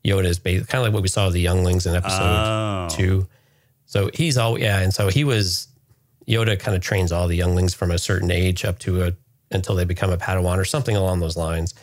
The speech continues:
Speaker 1: So I think that's where you could draw on that. And I guess, I mean, you could always say that Yoda was his master even when he was on the council. You could look at it from that perspective. He was always giving counsel and giving advice and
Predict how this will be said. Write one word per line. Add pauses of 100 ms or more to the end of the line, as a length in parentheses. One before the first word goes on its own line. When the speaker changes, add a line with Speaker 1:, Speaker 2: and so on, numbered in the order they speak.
(480)
Speaker 1:
So
I
think
that's
where
you
could
draw
on
that.
And
I
guess,
I
mean,
you
could
always
say
that (380)
Yoda
was (100)
his
master
even
when
he
was
on
the
council. (460)
You
could
look
at
it
from
that
perspective.
He
was
always
giving
counsel
and
giving
advice
and